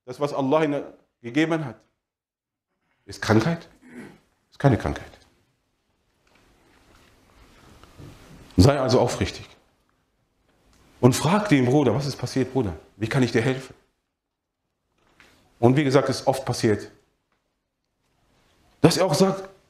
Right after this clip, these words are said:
„Astaghfirullah. Oh, ich faste ja.“ Hat's vergessen. Das habe ich selber gesehen mit einer Frau,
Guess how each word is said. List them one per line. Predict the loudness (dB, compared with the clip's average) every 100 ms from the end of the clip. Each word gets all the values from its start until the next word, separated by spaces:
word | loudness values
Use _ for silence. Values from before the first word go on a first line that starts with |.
| _
„Astaghfirullah. | 0 2 2 2 2 0 -2 -10 -14 -14 -14 _ _ _ _ _ _ _ _ _
Oh, | 2 2 -2 -12 -20 _ _ _ _ _ _ _ _ 0
ich | 2
faste | 2 2 2
ja.“ | 2 0 -4 -16 _ _ _ _ _ _ _ _ _ _ 0
Hat's | 2
vergessen. | 4 4 2 0 -4 -8 -16 _ _ _ _ _ _ _ _ _ _ _ _ _
Das | 4
habe | 4
ich | 4
selber | 2 2 2
gesehen | 2 2 2
mit | 0
einer | 2 0
Frau, | -2 -2 0 0 -4